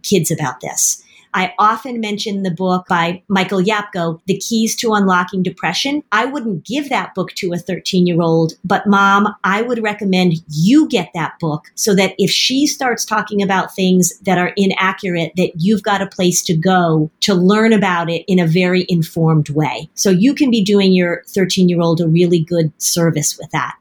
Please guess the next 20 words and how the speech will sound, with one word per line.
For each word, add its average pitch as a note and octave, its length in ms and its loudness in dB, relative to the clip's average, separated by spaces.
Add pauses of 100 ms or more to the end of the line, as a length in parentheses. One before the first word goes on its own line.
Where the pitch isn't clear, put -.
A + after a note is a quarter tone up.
(340)
The A3 180 2
other F4+ 260 0
thing A#3+ 600 -2 (680)
that G3 260 0
we G3+ 100 2
have G3+ 200 0
to F#3 80 -6
be F3+ 100 -2
careful D#4 500 -2
about, D#3+ 400 0
so A#3 120 2
not A#3 260 2
only D#4 240 -4
do G#3+ 160 -4
kids F#3+ 320 -4
get F#3 240 -2
inaccurate G3 600 0
information F#3 600 0
from F3 180 0
adults, E3+ 640 -2